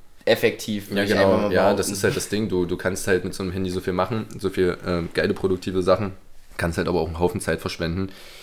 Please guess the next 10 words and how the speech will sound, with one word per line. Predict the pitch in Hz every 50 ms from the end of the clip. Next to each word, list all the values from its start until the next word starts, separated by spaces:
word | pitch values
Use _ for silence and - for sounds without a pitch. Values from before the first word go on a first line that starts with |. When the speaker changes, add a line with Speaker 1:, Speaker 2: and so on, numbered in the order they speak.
| - - - - - - - - - - - - - - - - - - -
Speaker 2:
Und | 101 98 95 95 90 87 85 - - - -
dementsprechend, | 92 90 95 95 - - - 104 98 - 117 107 107 101 - -
ja, | 101 87 95 95
sollte | 92 92 90 98
man | 98 92 92 95
da | 92
irgendwie | - 98 95 - 98
einen | 92 87
bewussten | 92 90 98 98 - - 104
Umgang | - 98 101 98 95 92 92 90 92 101